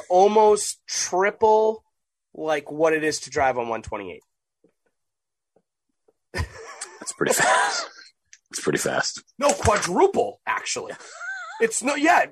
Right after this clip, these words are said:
Speaker 1: think about it. It's quadruple, not even triple. That's
Speaker 2: How fast you
Speaker 1: insane.
Speaker 2: go.
Speaker 1: Yeah, well,
Speaker 2: <laughs>
Speaker 1: can't confirm or deny if any,
Speaker 2: Yes.
Speaker 1: anyone's watching.
Speaker 2: Yeah. All right. So who we got, uh, for this weekend? 'Cause, 'cause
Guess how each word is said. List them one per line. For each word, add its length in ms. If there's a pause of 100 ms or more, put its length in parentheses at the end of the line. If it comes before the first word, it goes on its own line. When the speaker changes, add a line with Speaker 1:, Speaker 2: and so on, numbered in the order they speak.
(140)
Speaker 1:
think 160
about 180
it. 40
It's 100
quadruple, 720
not 200
even 260
triple. 540 (560)
That's 160
Speaker 2:
How 100
fast 280
you 80
Speaker 1:
insane. 340 (200)
Speaker 2:
go. 100 (200)
Speaker 1:
Yeah, 300 (100)
well, 300 (160)
Speaker 2:
<laughs> 220
Speaker 1:
can't 200
confirm 380
or 80
deny 320
if 140
any, 180 (100)
Speaker 2:
Yes. 340
Speaker 1:
anyone's 340
watching. 340 (500)
Speaker 2:
Yeah. 120 (840)
All 140
right. 240
So 260
who 140
we 120
got, 380
uh, 440 (580)
for 120
this 200
weekend? 480 (240)
'Cause, 140 (280)
'cause 220